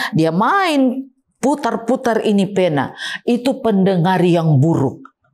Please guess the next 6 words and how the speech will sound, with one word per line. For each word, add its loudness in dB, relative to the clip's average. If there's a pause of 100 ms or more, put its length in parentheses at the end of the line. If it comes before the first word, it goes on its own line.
(520)
Pendengar 2
yang 2
sangat-sangat -2
tidak 0
baik. -2 (320)
Nah, -2